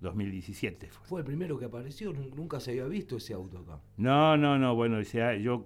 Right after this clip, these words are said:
Speaker 1: eh, recorrí, estuve a punto de comprar el doscientos ocho de Cancio,
Speaker 2: De
Speaker 1: doscientos siete
Speaker 2: Cancio,
Speaker 1: era,
Speaker 2: de Cancio.
Speaker 1: que había dejado,
Speaker 2: Ujú.
Speaker 1: y bueno, no, eh,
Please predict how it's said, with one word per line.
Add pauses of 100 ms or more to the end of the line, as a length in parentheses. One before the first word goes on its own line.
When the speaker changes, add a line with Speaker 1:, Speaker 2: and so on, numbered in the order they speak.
Speaker 1:
eh,
recorrí,
estuve
a
punto
de
comprar
el
doscientos
ocho
de
Cancio,
Speaker 2:
De
Speaker 1:
doscientos
siete
Speaker 2:
Cancio,
Speaker 1:
era, (160)
Speaker 2:
de
Cancio.
Speaker 1:
que
había
dejado, (120)
Speaker 2:
Ujú.
Speaker 1:
y
bueno,
no,
eh,